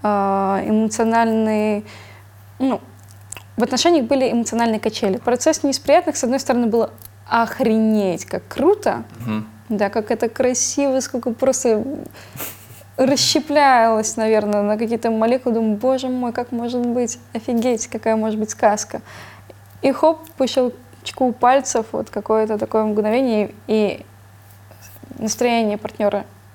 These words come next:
Speaker 1: меняется.
Speaker 2: Поменялось, да.
Speaker 1: Да, и, и всё, и хочется выйти в окно.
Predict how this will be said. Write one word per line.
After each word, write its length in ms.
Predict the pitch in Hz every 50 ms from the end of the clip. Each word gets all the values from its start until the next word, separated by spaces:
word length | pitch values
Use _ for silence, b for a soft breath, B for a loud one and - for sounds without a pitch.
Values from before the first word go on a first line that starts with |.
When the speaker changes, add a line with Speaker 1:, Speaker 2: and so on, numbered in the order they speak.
| - - - - - -
Speaker 1:
меняется. 680 | 233 233 226 233 254 277 302 330 339 311 233 - 320
Speaker 2:
Поменялось, 240 | 320 - 208 214 220 B B B B B B B B B -
да. 120 | - 214 208
Speaker 1:
Да, 380 | 214 220 208 202 202 202 190 -
и, 960 | - 196 214 214 220 233 233 233 233 233 233 233 226 220 214 214 - - 220
и 40 | 214
всё, 320 | 208 - - - - - -
и 60 | -
хочется 400 | - - 208 208 - - - 208
выйти 240 | 196 196 196 - 202
в 60 | -
окно. 380 | - - - - - - - -